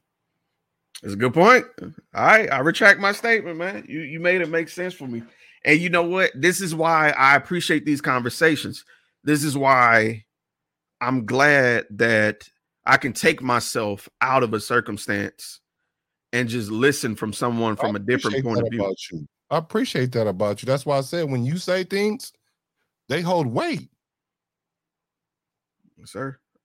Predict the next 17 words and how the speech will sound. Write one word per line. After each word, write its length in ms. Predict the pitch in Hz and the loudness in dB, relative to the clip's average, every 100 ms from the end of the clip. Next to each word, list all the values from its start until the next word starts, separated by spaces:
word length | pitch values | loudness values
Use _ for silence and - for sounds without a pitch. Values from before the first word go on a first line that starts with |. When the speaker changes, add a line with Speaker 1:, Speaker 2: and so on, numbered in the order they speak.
| _ | _
Speaker 1:
I 100 | 98 | -10
appreciate 520 | 117 139 127 117 110 | -8 -8 -8 -10 -10
that 220 | 107 104 - _ _ _ _ _ _ | -12 -14 -20 _ _ _ _ _ _
because 460 | 104 120 113 107 - _ _ _ _ - | -4 0 0 -2 -12 _ _ _ _ -2
I, 400 | 131 135 131 123 - | 0 2 2 2 0
I 260 | 127 135 | 2 4
would 300 | 131 127 143 | 2 2 2
not 300 | 127 135 135 135 | 4 2 2 0
have 260 | 120 117 | -4 -4
been 200 | 123 123 - | -4 -4 -4
able 260 | 131 120 113 | -4 -4 -6
to 140 | - | -6
understand 680 | 127 110 - - 135 131 117 | -6 -8 -8 -4 -2 0 -2
that 180 | 104 _ | -6 _
point 260 | 107 98 | -14 -14
of 60 | 92 | -16
view 300 | 92 82 | -18 -20